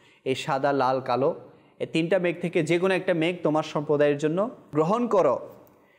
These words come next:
সে কালো বর্ণের মেঘকে গ্রহণ করল,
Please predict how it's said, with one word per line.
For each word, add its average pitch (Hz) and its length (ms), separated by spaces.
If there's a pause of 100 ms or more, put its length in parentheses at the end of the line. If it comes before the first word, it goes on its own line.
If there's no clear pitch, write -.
(200)
সে - 280
কালো 139 380
বর্ণের 131 440
মেঘকে 117 500
গ্রহণ 113 340
করল, - 320